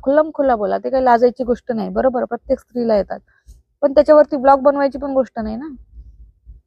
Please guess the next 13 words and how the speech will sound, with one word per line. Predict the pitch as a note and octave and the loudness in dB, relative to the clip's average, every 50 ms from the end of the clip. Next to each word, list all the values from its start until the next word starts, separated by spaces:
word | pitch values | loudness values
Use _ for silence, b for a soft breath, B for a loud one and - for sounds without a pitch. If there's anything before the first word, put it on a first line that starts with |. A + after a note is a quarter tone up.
| _ - | _ 0
कितीदा? | - F#4+ - F#4 A#3 G#3+ F3+ | 2 4 4 4 4 4 4
एकदा | - - A3+ A#3 A#3+ C#4 C4+ | 4 2 2 4 4 4 4
बनवला | C4+ C4+ C4+ C4+ C4+ | 4 0 -2 -2 -2
ठीक | C4 - B3+ A#3 - - | -2 -2 -6 -8 -8 -12
आहे. | A#3 A3 - - | -16 -18 -16 -10
नेहमी | G#3 A3+ C4 C#4+ D4+ D4+ D#4+ D4+ | -6 -4 -2 -2 -2 -4 -6 -6
प्रत्येक | - C4 B3+ A#3 _ C#4+ C4+ | -4 -4 -4 -2 _ -6 -4
महिन्यात | C#4 C#4 C4+ C#4 B3+ - - | -2 -2 -2 -2 -4 -4 0
period | C4+ C#4 C4 B3+ | 2 2 2 2
येणार, | B3+ B3+ C4 B3 - | 0 -2 -2 -2 -4
प्रत्येक | A#3 G#3+ - - A3+ A#3 | -8 -8 -8 -12 -8 -6
महिन्यात | B3 B3+ C4 B3 A#3 | -4 -2 -2 -4 -2
ब्लॉ-, | A#3+ B3+ B3 | 0 0 0